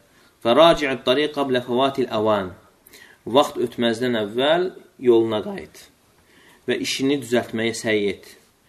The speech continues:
وَاسْأَلِ اللَّهَ تَعَالَى التَّوْفِيقِ إِلَى طَرِيقِ الْفَلَاحِ. Və Allah Taala'dan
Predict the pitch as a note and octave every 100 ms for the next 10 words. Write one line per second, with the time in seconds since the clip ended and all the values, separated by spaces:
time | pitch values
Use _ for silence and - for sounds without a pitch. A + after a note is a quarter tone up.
0 | _ _ _ A#2 A#2 A2+ A#2+ A#2 C3+ B2+
1 | A#2 A#2+ A2+ A#2+ G#2+ A#2 G#2+ - A#2 A2
2 | G#2+ G2+ G#2 A2+ A2+ G2 G2+ A2 C3+ C3+
3 | - _ - - - G#2+ A#2 A#2+ A#2+ A#2
4 | G#2+ G#2 G#2 A2+ B2+